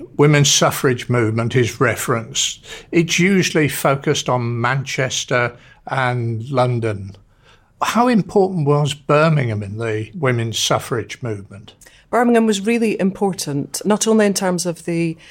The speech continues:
Speaker 2: types of activities that happened in the city, which we can talk about later, but also I think in terms of its longevity. So in the eighteen thirties, we had the Chartist movement very active in Birmingham, but there was also a female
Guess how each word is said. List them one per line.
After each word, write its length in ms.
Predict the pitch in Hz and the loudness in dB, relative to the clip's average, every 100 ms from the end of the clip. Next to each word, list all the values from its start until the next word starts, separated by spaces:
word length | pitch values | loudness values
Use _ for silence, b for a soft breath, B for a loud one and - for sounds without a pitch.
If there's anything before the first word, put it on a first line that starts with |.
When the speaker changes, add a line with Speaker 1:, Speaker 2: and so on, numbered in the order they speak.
| B B | B B
Speaker 2:
types 240 | 185 - | -2 -2
of 60 | 170 | -2
activities 560 | - - 185 170 165 | -2 -4 -4 -4 -6
that 80 | - | -6
happened 380 | 175 165 165 160 | -6 -6 -4 -2
in 140 | 165 | 0
the 60 | 160 | -2
city, 400 | - 180 - 143 | -2 -4 -6 -8
which 200 | 151 - | -8 -10
we 60 | - | -10
can 180 | 160 | -10
talk 220 | 143 160 - | -8 -8 -6
about 180 | 143 | -4
later, 440 | 160 180 - 127 135 B B B B B B B | -2 -4 -4 -8 -8 B B B B B B B
but 60 | - | 2
also 280 | 247 254 247 | 4 4 2
I 40 | |
think 180 | 226 190 | 0 0
in 40 | |
terms 240 | 175 190 180 | 2 2 2
of 80 | 160 | -2
its 220 | - - | -6 -2
longevity. 760 | 170 170 170 202 214 - 156 143 | 2 2 2 0 0 -2 -2 -2
So 260 | - 190 | 0 0
in 180 | - 196 | 2 2
the 60 | 196 | 2
eighteen 400 | 233 - 214 185 | 0 0 -2 -2
thirties, 500 | - 202 190 180 170 | 0 -2 0 -4 -2
we 60 | |
had 140 | 170 165 | -2 -4
the 60 | |
Chartist 460 | - 180 175 180 - | -2 -2 -4 -4 -2
movement 360 | 180 170 170 170 | -2 0 -2 0
very 240 | 165 165 | -2 -2
active 440 | 151 - - 180 165 | -4 -6 -6 -4 -2
in 100 | 160 | 0
Birmingham, 520 | 160 160 156 156 151 | 0 0 -2 -2 -4
but 120 | - | -4
there 80 | 170 | -6
was 100 | 180 | -4
also 260 | 185 - | -4 -4
a 20 | 180 | -6
female 560 | - 196 175 160 160 | -4 -2 0 0 -2